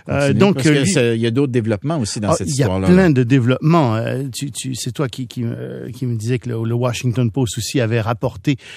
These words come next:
Speaker 2: euh, que,
Speaker 1: Un,
Speaker 2: euh,
Speaker 1: un proche. Alors, je vous
Speaker 2: un
Speaker 1: raconte, ok ? Parce que là,
Speaker 2: Vas-y,
Speaker 1: c'est,
Speaker 2: vas-y,
Speaker 1: c'est
Speaker 2: toi,
Speaker 1: quand
Speaker 2: tu as
Speaker 1: même,
Speaker 2: l'article
Speaker 1: c'est quand
Speaker 2: sous les
Speaker 1: même,
Speaker 2: yeux.
Speaker 1: euh, oui, oui, c'est notre, notre responsable du, euh, du web qui vient de m'apporter ça. C'est le Washington Post qui raconte l'histoire de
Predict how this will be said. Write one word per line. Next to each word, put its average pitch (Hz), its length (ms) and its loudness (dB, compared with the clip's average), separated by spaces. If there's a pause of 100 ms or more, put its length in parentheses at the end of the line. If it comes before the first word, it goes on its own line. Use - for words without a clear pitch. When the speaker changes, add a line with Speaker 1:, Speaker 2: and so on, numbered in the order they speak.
(200)
Speaker 2:
euh, 117 280 2 (100)
que, 127 240 2 (480)
Speaker 1:
Un, 143 80 -2
Speaker 2:
euh, 120 400 0
Speaker 1:
un 123 60 2
proche. 165 340 0
Alors, 135 220 0
je 113 60 -4
vous 151 100 2
Speaker 2:
un - 20 2
Speaker 1:
raconte, 151 320 2
ok ? 160 220 0
Parce 147 180 -2
que 160 80 2
là, 160 40 6
Speaker 2:
Vas-y, 156 160 4
Speaker 1:
c'est, 190 40 0
Speaker 2:
vas-y, 160 260 2
Speaker 1:
c'est - 100 -6
Speaker 2:
toi, 156 80 4
Speaker 1:
quand 127 80 2
Speaker 2:
tu 135 40 6
as 147 40 6
Speaker 1:
même, 156 80 4
Speaker 2:
l'article 139 260 0
Speaker 1:
c'est - 80 2
quand 135 80 2
Speaker 2:
sous 139 60 4
les 117 100 4
Speaker 1:
même, 127 120 4
Speaker 2:
yeux. 120 100 4
Speaker 1:
euh, - 20 -4 (400)
oui, 131 140 2
oui, 156 60 4
c'est 143 140 0
notre, 123 360 0
notre 120 320 0
responsable 120 800 0
du, 98 280 -4
euh, 98 220 0
du 90 120 -4
web 131 320 2
qui 113 120 -8
vient 117 160 0
de 110 100 -2
m'apporter 104 440 0
ça. 170 200 -2
C'est 143 140 -4
le 117 80 0
Washington 131 540 0
Post 185 460 0 (760)
qui - 160 -2
raconte 160 680 2 (360)
l'histoire 170 500 2
de 143 140 4